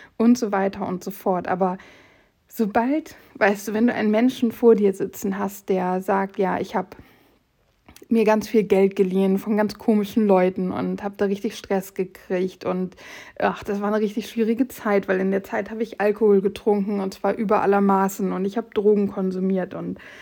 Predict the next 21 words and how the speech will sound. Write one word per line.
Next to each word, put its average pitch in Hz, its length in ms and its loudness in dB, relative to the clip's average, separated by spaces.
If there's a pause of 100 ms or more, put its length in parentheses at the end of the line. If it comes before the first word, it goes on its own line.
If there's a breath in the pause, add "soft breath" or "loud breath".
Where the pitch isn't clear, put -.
(260 loud breath)
ähm, 190 340 0
ich - 180 -8
w-, - 280 -8
hab 214 200 0
mich 220 220 -4
wirklich 220 280 -2
nicht 208 180 -2
gut 202 180 -6
verhalten 202 520 2
und 190 160 -4
hatte, 196 480 -2
hab 202 200 -4
auch 196 140 -2
mein, 196 340 0
mein 190 280 -2
Kind 240 220 2
verstoßen 202 640 0
in 190 160 -2
der 190 160 -2
Zeit 185 400 -4
und 180 300 -6